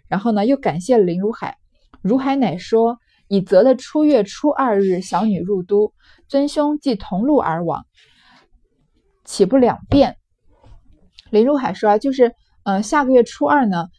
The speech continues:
我的，我就把我的女儿送到京城，不如你就护送我的女儿一起上京城，这样不是对你对她都方便吗？你看，他有，对于林黛玉来说，有她的老师护送她到京城啊，这一切都安全一点。对于贾，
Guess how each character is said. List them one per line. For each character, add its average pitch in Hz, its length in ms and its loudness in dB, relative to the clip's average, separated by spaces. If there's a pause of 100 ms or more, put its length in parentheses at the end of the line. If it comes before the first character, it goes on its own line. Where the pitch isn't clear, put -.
我 190 140 0
的， 208 160 2
我 190 100 0
就 240 120 2
把 208 120 0
我 214 60 0
的 247 100 0
女 220 140 0
儿 - 160 -8
送 226 160 -2
到 185 120 -2
京 214 200 -4
城， 165 300 -10 (260)
不 294 80 2
如 277 140 2
你 214 160 0
就 208 160 -2
护 277 240 -2
送 269 160 0
我 196 100 -2
的 196 80 -6
女 190 140 -4
儿 151 180 -6
一 269 100 -4
起 - 160 -12
上 180 260 -6
京 190 160 -4
城， 151 320 -12 (220)
这 269 120 0
样 226 160 0
不 208 100 -4
是 240 160 -6
对 277 200 0
你 175 180 -2
对 220 140 -4
她 226 180 -8
都 269 160 -4
方 226 260 -4
便 208 140 -2
吗？ 170 180 -6 (360)
你 190 80 -6
看， 226 240 -2 (180)
他 277 140 2
有， 233 200 4 (120)
对 277 160 2
于 - 20 2
林 214 160 0
黛 269 220 0
玉 262 120 0
来 185 200 0
说， 196 240 -2
有 180 100 -2
她 - 140 -10
的 240 100 -2
老 208 180 -4
师 254 220 -4
护 262 220 -2
送 220 120 -2
她 214 120 -6
到 185 120 -4
京 202 220 -6
城 160 200 -10
啊， 165 140 -6
这 226 140 -6
一 220 80 -4
切 233 160 -4
都 202 80 -2
安 254 220 -4
全 170 220 -8
一 165 60 -8
点。 160 180 -8 (340)
对 262 220 2
于 226 200 0
贾， - 160 -12